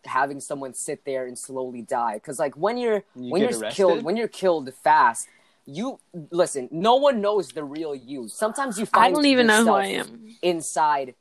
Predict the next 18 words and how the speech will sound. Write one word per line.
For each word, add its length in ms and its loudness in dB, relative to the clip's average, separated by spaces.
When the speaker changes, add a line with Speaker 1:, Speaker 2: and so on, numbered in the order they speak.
Speaker 1:
your 300 -10
last 340 -2
moments, 460 -12
dude. 180 -14
That's 220 -4
the 180 -10
best 320 -6
part. 220 0
Speaker 3:
<laughs> 20 -6
Speaker 2:
You're 100 6
Speaker 1:
I 60 6
Speaker 2:
Lacey 340 2
Speaker 1:
lo-, 160 -2
I 120 2
love 240 -2
Speaker 2:
Rodriguez. 160 -4
Speaker 1:
seeing, 220 -12
like, 200 -12